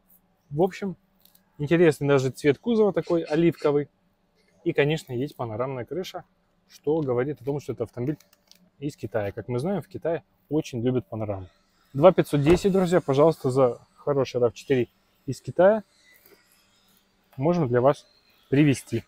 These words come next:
Следующий автомобиль, друзья, также автомобиль из Китая. Это Шкода Корок. Для нашего клиента Андрея сразу скажу про бюджет. Бюджет на данный Шкода Корок — один миллион пятьсот пятьдесят тысяч рублей с учетом всех расходов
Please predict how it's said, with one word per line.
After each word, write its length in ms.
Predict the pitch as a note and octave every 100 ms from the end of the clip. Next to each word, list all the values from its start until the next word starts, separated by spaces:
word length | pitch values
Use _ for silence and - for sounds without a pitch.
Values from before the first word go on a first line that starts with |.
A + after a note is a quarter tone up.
| _
Следующий 400 | - F#3+ G3+ -
автомобиль, 340 | D#3 F#3 G3+
друзья, 320 | F3+ F3 D3+ E3
также 360 | E3+ D3+ C3+
автомобиль 480 | B2+ D3 C#3 C3 - _
из 240 | E3 -
Китая. 500 | - A#2+ A#2 D3 E3+
Это 220 | D3 C3+ B2+
Шкода 500 | - - D3+ D#3 C#3+ -
Корок. 340 | C#3 C#3 B2
Для 100 | A#2+
нашего 300 | C#3 C3 B2+
клиента 300 | C3+ B2+ B2
Андрея 420 | B2 C#3+ A3 F#3+ -
сразу 320 | - E3 D#3+
скажу 320 | C3+ C#3 D#3
про 160 | - D3
бюджет. 340 | C3+ C3+ B2
Бюджет 380 | A2 C3 C#3+ E3
на 100 | C#3
данный 360 | C3 C#3 C#3+ C3
Шкода 340 | - D3 A#2
Корок — 300 | - D3+ G3+ - _ _
один 260 | D#3+ D#3+ D3+
миллион 300 | D3+ G#3 G3+
пятьсот 320 | C#3+ F3+ D#3
пятьдесят 420 | C3+ B2 - F3 - _ _
тысяч 300 | E3 C#3+ -
рублей 260 | C#3 F3 G3
с 40 |
учетом 240 | - C3+
всех 200 | B2+ F3
расходов 460 | C3+ B2 F3 F#3 F#3